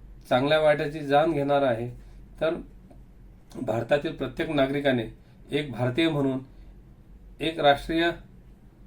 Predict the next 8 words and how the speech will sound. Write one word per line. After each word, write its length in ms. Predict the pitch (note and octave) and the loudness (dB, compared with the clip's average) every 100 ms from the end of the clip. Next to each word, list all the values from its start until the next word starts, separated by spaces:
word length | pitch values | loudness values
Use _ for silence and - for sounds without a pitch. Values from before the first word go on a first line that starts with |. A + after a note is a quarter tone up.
| - - - - - - - - - - - - | -20 -20 -20 -20 -20 -20 -20 -20 -20 -20 -16 -6
व्यक्तिमत्व 580 | C3 - F3 F3 F3 | -6 4 6 6 2
म्हणून 340 | E3+ C#3+ D3 - | 2 2 0 0
आपण 420 | - - D3+ D#3+ - - - - - - - | -2 2 0 -2 -14 -20 -20 -20 -20 -14 -8
अतिशय 580 | C3+ F3+ E3+ F3+ F#3 | 0 0 4 2 2
सजगपणे 640 | - - C#3+ D#3+ D#3 D3+ D3 | -2 -6 -2 -2 -2 -2 0
आता 300 | C#3 C#3+ C#3+ | 0 0 0
राहायचे 420 | A#2+ B2 C#3 C#3+ | 0 0 0 0
आहे 240 | A#2+ A#2 | 0 0